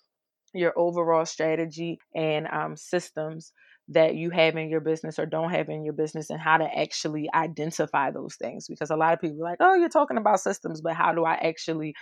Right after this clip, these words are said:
identify a system and create one to help my personal life and my business run smoother? So that's on the website for free.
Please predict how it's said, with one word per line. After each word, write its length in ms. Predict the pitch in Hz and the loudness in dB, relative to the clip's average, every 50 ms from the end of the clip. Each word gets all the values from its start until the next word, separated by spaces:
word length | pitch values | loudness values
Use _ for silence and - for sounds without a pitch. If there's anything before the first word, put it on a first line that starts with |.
| - - - - - | -16 -16 -10 0 2
identify 680 | 156 156 156 151 156 165 165 160 - 160 160 160 156 147 | 2 2 2 2 0 0 0 4 8 8 10 10 8 6
a 80 | 156 | 2
system 480 | 156 - - 165 165 - - 160 160 156 | 0 0 0 -2 -2 -2 -2 -4 -4 -2
and 180 | - 160 156 156 | -2 -4 -4 -4
create 480 | - - - 170 160 156 160 165 - | -6 -4 -2 0 2 2 2 2 2
one 280 | 170 160 160 160 156 160 - - | 0 -4 -4 -4 -4 -6 -4 -2
to 100 | 165 151 | -2 -2
help 360 | 156 165 165 165 156 - _ _ - | 2 4 4 4 4 0 _ _ -10
my 240 | - 160 160 156 156 | -2 4 4 6 6
personal 560 | 156 - - 180 180 175 - 165 156 151 156 | 6 6 6 4 6 4 2 -2 -2 0 2
life 240 | 156 156 156 156 160 - | 2 2 2 0 -2 -4
and 160 | - 156 156 | -6 -6 -4
my 140 | 151 143 151 | -4 -6 -6
business 540 | 156 151 156 151 160 156 160 160 156 156 - | -4 -2 -2 -2 0 -2 -4 -6 -6 -6 -8
run 280 | 151 147 151 151 156 156 | -8 -8 -8 -8 -8 -10
smoother? 600 | - - - 151 151 151 151 - - - - - - - | -12 -12 -10 -10 -8 -8 -8 -8 -8 -8 -8 -10 -12 -12
So 180 | 170 - - 165 | -6 -2 -2 0
that's 320 | 165 165 175 202 - - - - | 4 6 6 6 4 2 -2 -2
on 220 | 190 185 185 190 | -2 0 2 2
the 100 | 180 170 | 2 4
website 480 | 165 170 165 170 165 - 165 160 160 - | 4 4 4 4 2 0 0 0 0 -2
for 180 | - 156 156 | -4 -6 -6
free. 460 | 151 - - 175 175 175 185 190 226 | -6 -4 -2 0 0 0 0 -2 -4